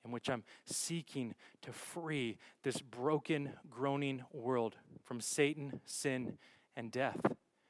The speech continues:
and tragedy, and sorrow."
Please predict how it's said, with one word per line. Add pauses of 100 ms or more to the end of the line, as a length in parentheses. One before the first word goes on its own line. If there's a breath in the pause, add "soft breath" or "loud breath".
(340 soft breath)
and
tragedy, (500 soft breath)
and
sorrow."